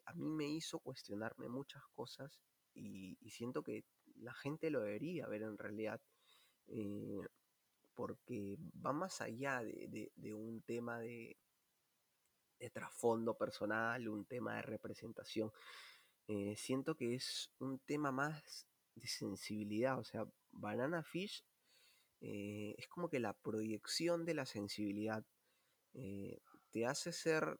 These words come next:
wow, qué, qué, qué buen nombre, creo que ese va a ser el nombre del, del capítulo. Eh, <laughs> siento que Banana Fish te hace ser más sensible, te sensibiliza hasta el punto que uno puede entender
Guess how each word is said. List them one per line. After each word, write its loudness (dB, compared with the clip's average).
wow, 0
qué, 0
qué, 0
qué 4
buen 6
nombre, 2
creo 6
que 0
ese 2
va 6
a 0
ser 4
el 0
nombre 0
del, -4
del -4
capítulo. -4
Eh, 0
<laughs> 8
siento 2
que 4
Banana 4
Fish -6
te 4
hace 4
ser 8
más 4
sensible, 2
te 6
sensibiliza 2
hasta 0
el 2
punto 0
que 0
uno 4
puede 2
entender 0